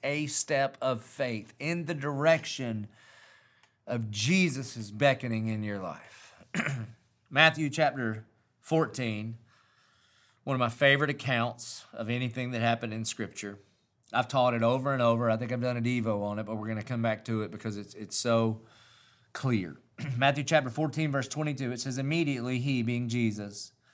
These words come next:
"made the disciples get into the boat and go before him to the other side while he dismissed the crowds." The crowds that all showed, shown up,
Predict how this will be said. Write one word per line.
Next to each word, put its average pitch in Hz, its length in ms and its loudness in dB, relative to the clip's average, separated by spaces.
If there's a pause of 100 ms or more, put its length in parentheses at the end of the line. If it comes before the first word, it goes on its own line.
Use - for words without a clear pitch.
(600)
"made 143 280 6
the 185 60 0
disciples 139 560 4
get 131 180 0
into 143 200 -2
the 160 80 -2
boat 117 380 2
and 123 180 -4
go 127 220 2
before 139 400 -4
him 117 240 -2
to 120 140 -4
the 113 160 0
other 113 160 -2
side 104 480 4
while 104 160 2
he 113 180 -2
dismissed 110 560 -6
the 101 80 -14
crowds." - 760 -4 (220)
The - 80 -20
crowds 139 460 4
that 127 100 -2
all 131 160 6
showed, 127 460 -2
shown 135 260 0
up, 156 340 0